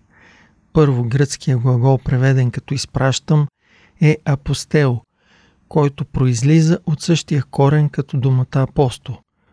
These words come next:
По този начин основната апостолска задача на Павел представлява прогласяване на Евангелието.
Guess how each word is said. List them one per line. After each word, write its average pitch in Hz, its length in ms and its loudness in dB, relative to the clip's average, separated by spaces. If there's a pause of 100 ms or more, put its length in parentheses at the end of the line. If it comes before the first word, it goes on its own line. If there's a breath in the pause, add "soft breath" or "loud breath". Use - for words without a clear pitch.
(200)
По 170 100 -2
този 131 360 0
начин 131 440 0
основната 135 580 0
апостолска 139 720 -2
задача 123 500 -2
на 117 180 0
Павел 143 340 2
представлява 131 760 -2
прогласяване 135 840 2
на 131 120 2
Евангелието. 123 720 0